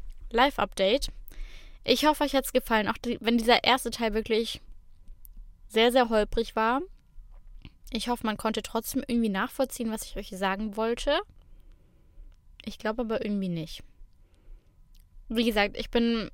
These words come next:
also schreibt mir sehr, sehr gerne eure Gedanken dazu, entweder in die Kommentare oder auch als D M. Mm. Ja, war's das. Wir schauen mal, was, oh, mein Laptop ist ausgegangen.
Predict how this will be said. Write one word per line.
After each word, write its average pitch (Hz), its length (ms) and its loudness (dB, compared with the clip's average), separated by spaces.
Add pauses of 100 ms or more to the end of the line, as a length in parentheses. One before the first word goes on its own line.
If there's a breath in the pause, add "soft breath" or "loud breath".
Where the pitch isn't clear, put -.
also 226 240 2
schreibt 254 300 2
mir 233 200 2
sehr, 233 180 4
sehr 233 120 2
gerne 220 380 0
eure 214 200 -2
Gedanken 202 380 -4
dazu, 226 300 -4
entweder 208 320 -2
in 208 60 0
die 202 80 -2
Kommentare 233 540 -2
oder 208 220 -2
auch - 80 -10
als - 400 -8 (560 loud breath)
D 262 140 4
M. 254 420 4 (200)
Mm. 180 580 -8 (2750 soft breath)
Ja, 320 100 -4 (600)
war's 262 240 0
das. - 240 -2 (380 loud breath)
Wir 240 80 -2
schauen 247 180 4
mal, 269 160 4
was, - 440 0 (100)
oh, 233 120 -2
mein 190 200 -6
Laptop 202 260 -8
ist - 120 -8
ausgegangen. 233 420 -2